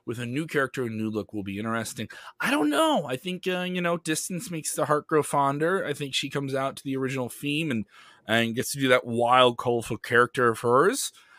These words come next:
Uh, I, I also love her character. I think her character is actually really, really cool at the moment. It'd be really, really, uh, be exciting to see her back in, the, in, in business as well. It's worth noting, uh, Kairi Sane, her, her tag team partner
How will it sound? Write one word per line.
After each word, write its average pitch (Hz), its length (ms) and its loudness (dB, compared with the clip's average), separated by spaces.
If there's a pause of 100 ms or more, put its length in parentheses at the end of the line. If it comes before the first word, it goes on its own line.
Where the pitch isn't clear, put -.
(160)
Uh, 113 220 -2
I, 147 300 0
I 123 80 6
also 196 240 4
love 135 260 4
her 104 100 -4
character. 98 440 -4
I - 20 -8
think 131 160 -10
her 127 80 -6
character 117 340 -6
is 110 120 -6
actually 113 240 -6
really, 107 180 -4
really 104 240 -6
cool 143 160 -2
at - 80 -6
the - 60 -14
moment. 87 400 -14
It'd 104 100 -16
be 104 140 -8 (180)
really, 127 140 4
really, 156 320 10 (200)
uh, 143 120 8
be 165 140 4
exciting 156 420 6 (180)
to 117 80 -12
see 117 140 -2
her 107 80 0
back 107 200 0
in, 110 100 -8
the, 107 120 -12
in, 104 300 -10
in 101 80 -10
business 104 400 -6
as - 100 -12
well. 135 240 8 (280)
It's - 100 -10
worth 190 160 6
noting, 170 340 6
uh, 135 140 4
Kairi 160 440 4
Sane, 202 540 0 (340)
her, 143 380 4
her 131 120 -4
tag 151 320 4
team 160 180 -2
partner 165 460 4